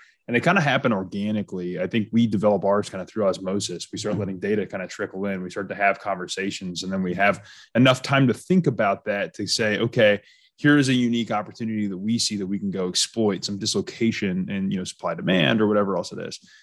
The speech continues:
Um, and so I think it's fascinating. I mean, and you took that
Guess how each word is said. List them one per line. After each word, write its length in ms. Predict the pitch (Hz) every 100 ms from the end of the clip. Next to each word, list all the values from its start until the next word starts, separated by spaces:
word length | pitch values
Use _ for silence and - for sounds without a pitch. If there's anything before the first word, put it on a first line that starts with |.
| _ _
Um, 480 | 117 117 104 98 92 - - -
and 80 | 123
so 80 | 139
I 40 |
think 120 | 165
it's 80 | 151
fascinating. 380 | 156 147 139 123
I 20 | 127 107
mean, 160 | 117 117
and 100 | 120
you 100 | 107
took 360 | - 139 127
that 320 | 120 110 107